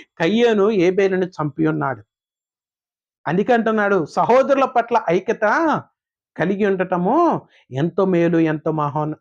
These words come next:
మనోహరం అని దేవుని యొక్క వాక్యం సెలవిస్తూ ఉన్నది.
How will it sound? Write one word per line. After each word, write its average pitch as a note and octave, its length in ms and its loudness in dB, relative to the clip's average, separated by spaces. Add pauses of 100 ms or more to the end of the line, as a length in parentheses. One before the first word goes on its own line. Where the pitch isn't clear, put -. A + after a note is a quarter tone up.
(100)
మనోహరం C#3+ 720 -4
అని C3 180 -12
దేవుని C#3 280 -8
యొక్క C3 180 -12
వాక్యం C#3+ 480 -8
సెలవిస్తూ C3+ 540 -18
ఉన్నది. B2+ 260 -20